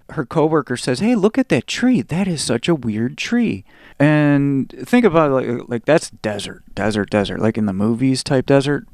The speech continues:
around there. There's not a lot of trees anyway, but so that's the commentary from that trip. And then I asked, like, "What was the tree?" She goes, "I don't remember looking at the tree." Actually, the next thing that Rhonda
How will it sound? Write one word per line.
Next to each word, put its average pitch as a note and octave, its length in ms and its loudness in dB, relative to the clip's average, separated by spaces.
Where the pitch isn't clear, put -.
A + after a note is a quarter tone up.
around C#3+ 300 -2
there. D3 240 -2
There's C3+ 460 -2
not D3 340 0
a C3+ 40 2
lot C3+ 240 4
of G#2 100 0
trees A#2 380 -2
anyway, B2 380 2
but A2 340 0
so C3+ 540 2
that's C3+ 260 0
the B2+ 240 -2
commentary A#2 680 0
from A2+ 240 0
that A2 180 0
trip. A2+ 380 0
And A#2+ 180 0
then A#2+ 260 2
I A#2 180 2
asked, C#3 280 0
like, A#2 180 2
"What A#2 200 2
was A#2+ 220 2
the A2+ 60 -4
tree?" B2+ 160 -8
She A#2 140 -6
goes, A2+ 160 0
"I A#2 140 2
don't D3 220 0
remember C3 360 2
looking A#2+ 240 0
at G#2 120 -6
the - 60 -10
tree." G#2 360 -10
Actually, C#3 540 -2
the B2 80 2
next A#2 480 -2
thing C#3 400 -2
that A#2 180 0
Rhonda A#2+ 600 2